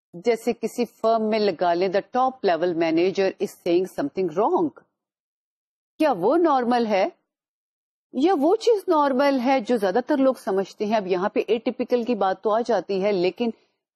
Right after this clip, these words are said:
سب لوگ اس کو مان لیتے ہیں because of the social pressure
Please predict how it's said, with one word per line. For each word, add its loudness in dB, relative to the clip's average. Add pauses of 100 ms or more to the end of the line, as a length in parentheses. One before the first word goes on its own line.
(120)
سب 0
لوگ 2
اس -4
کو -2
مان 0
لیتے -2
ہیں -14 (500)
because 0
of -16
the 0 (120)
social -4
pressure -2